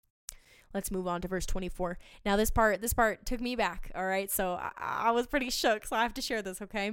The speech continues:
<laughs> This one's, this one's kinda just for fun, but, you know, I thought I'd share this.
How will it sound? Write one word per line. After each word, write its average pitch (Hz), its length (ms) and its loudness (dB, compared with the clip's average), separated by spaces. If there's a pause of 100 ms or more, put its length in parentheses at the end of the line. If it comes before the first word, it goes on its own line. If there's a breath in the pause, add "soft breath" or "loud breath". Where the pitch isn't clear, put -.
(140)
<laughs> - 960 -2
This 240 140 -4
one's, 254 160 0 (180)
this 330 200 0
one's 339 140 0
kinda 339 240 2
just 262 160 0
for 202 120 -4
fun, 233 340 2
but, 190 400 -2
you 220 100 -2
know, 180 280 -4 (120)
I - 140 -6
thought 202 220 4
I'd 190 100 -2
share 185 220 -4
this. 180 180 -8